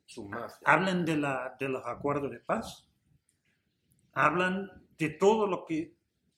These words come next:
Speaker 2: lo que se ha hecho después de reconstrucción económica, eh, de, de re-, recuperación, digamos, de un tejido social,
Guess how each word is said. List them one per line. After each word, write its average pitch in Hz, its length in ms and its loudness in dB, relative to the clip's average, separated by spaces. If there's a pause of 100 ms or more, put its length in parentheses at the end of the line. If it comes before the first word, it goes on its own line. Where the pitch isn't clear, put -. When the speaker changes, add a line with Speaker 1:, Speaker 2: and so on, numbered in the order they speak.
Speaker 2:
lo 147 240 -4
que 143 160 -4
se 143 180 -4
ha 143 120 -2
hecho 165 680 -2
después - 800 -4 (600)
de 139 240 0
reconstrucción 143 800 -2
económica, 147 1080 -2 (580)
eh, 123 500 -4
de, 131 480 -6
de 127 440 -10
re-, 131 180 -6 (480)
recuperación, 147 880 -2
digamos, 139 400 0
de 135 80 -4
un 135 220 -6
tejido 131 420 -6
social, 170 680 -4